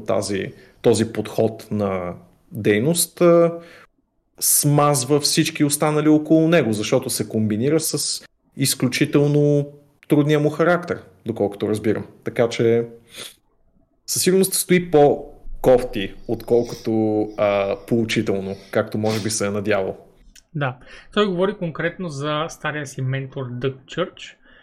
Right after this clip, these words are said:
Speaker 2: който му, който точно на това го е, а, посветил. "Ще пичваш много неща и повечето няма да бъдат одобрени,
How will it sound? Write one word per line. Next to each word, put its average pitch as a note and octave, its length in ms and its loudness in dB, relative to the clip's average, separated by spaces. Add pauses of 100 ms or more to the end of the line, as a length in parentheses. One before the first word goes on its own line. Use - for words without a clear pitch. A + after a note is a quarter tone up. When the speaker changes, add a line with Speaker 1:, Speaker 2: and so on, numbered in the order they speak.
(140)
Speaker 2:
който F#3+ 240 -2
му, F3 480 -2
който F3 460 -4
точно E3 300 -4
на D3+ 100 -4
това D#3 200 0
го C#3+ 140 -2
е, C#3 280 -2 (1120)
а, C3 520 -8 (100)
посветил. A3 640 -10 (800)
"Ще - 320 -6
пичваш - 400 -4
много F#3+ 220 0
неща F#3 440 0
и E3 60 -4
повечето E3 480 -4
няма D#3 160 -6
да C#3+ 60 -8
бъдат D3 260 -4
одобрени, D#3 580 -4